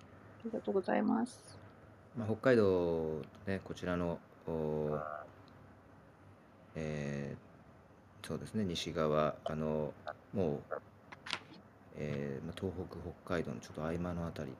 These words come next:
Speaker 2: すかね。
Speaker 1: はい。
Speaker 2: この辺りのね、百五十キロというところで、ま、この辺漁船とかもよく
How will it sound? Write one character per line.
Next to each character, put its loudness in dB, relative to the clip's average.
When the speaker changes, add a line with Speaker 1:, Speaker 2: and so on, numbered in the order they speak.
Speaker 2:
す -18
か -4
ね。 8
Speaker 1:
は 10
い。 2
Speaker 2:
こ -8
の -4
辺 -2
り 0
の -2
ね、 2
百 -4
五 0
十 -4
キ -8
ロ -4
と -6
い 0
う -6
と -6
こ -2
ろ 2
で、 0
ま、 6
こ 2
の 6
辺 6
漁 8
船 2
と 2
か 2
も 2
よ 4
く -2